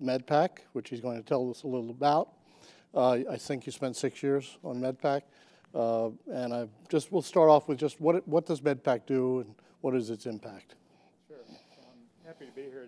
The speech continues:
Speaker 2: today, uh, to be part of this, uh, session. Um, MedPAC is an advisory commission to the U S Congress, and it's been around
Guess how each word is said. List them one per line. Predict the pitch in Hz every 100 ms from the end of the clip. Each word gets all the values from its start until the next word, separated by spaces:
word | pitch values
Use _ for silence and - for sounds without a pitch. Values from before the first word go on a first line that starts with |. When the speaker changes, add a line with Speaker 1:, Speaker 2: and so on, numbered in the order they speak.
| 110
Speaker 2:
today, | 117 117 113 110 110
uh, | 110 - - 123 123 - - - _ _ _ _ - -
to | 233 165 135
be |
part | 139 139
of | 120
this, | 120 - -
uh, | 120 117 - _ -
session. | 147 143 123 110 110 _ _ 139
Um, | 135 127 120 120 _ _ _ 156
MedPAC | 196 - 180 160 151 -
is | 151 139 135 131 120 120
an | 120
advisory | 113 117 139 131 131 123 123 117 -
commission | 117 117 - 117 117 _
to | 110
the | 113
U | 110
S | 110 -
Congress, | 113 104 107 101 _ _ 113
and | 110
it's | -
been | - 139
around | 131 123 127 127